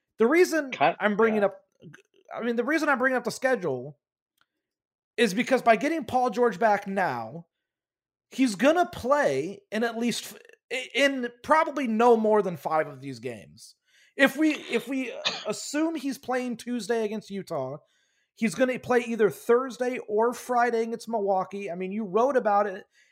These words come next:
Speaker 1: and said that he's only gonna play in one of those games, which makes complete sense. He would play the New Orleans game, the Phoenix game, and then either Sacramento or Oklahoma City, not both. So five of the seven games he would play.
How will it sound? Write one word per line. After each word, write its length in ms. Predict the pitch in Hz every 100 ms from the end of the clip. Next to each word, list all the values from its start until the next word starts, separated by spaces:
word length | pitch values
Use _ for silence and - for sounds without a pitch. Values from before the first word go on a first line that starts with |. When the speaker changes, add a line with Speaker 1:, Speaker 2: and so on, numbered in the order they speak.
| _ -
Speaker 1:
and 200 | 185 180
said 280 | - 233 208
that 80 |
he's 180 | 170 196
only 180 | 208 208
gonna 140 | 214
play 200 | 202 208
in 100 | 202
one 140 | 196 190
of 80 | 165
those 160 | 156
games, 580 | 147 147 139 165 - - _ _ - _ _
which 400 | 202 - - -
makes 300 | 190 190 190
complete 420 | - 180 190 185 -
sense. 520 | 151 143 - - - _ _ _ _ _ _ _ _
He 120 | - 240
would 160 | -
play 160 | 254 247
the 100 | 226
New 80 | 202
Orleans 460 | 226 285 285 233
game, 340 | 254 254 254 208
the 80 | 196
Phoenix 440 | - 247 254 -
game, 300 | - 226 226 -
and 160 | 196 202
then 160 | 196 -
either 300 | 240 254 226
Sacramento 760 | - 233 233 233 220 226 185 -
or 300 | 208 220 196
Oklahoma 380 | 208 190 175 170
City, 360 | 208 202 202
not 400 | 170 180 190 151
both. 320 | 160 139 113
So 400 | - 170 151 143 - _ _ _
five 480 | - 233 247 269 254
of 100 | 208
the 80 |
seven 340 | - 226 202 196
games 300 | 185 180 -
he 100 | 170
would 160 | 147
play. 240 | - 139